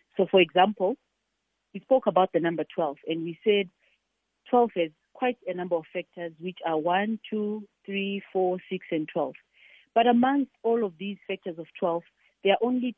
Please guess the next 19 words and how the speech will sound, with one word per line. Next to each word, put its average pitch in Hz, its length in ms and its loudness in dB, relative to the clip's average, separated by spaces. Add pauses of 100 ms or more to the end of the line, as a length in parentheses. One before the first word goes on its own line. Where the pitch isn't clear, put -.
(140)
two 262 240 -2 (120)
prime 202 260 -4 (100)
factors, 160 380 -10 (480)
and 185 220 0
these 208 220 -2 (120)
are 185 220 -2 (180)
the 165 80 -2
number 180 300 -4 (200)
two 254 220 -4 (180)
and 165 200 -2
the 156 60 -2
number 160 280 -4 (100)
three. 156 220 -8 (800)
So 175 320 4
when 262 320 4
we 247 120 -2
do 208 320 -6
prime 220 360 -6
factorization, 165 840 -10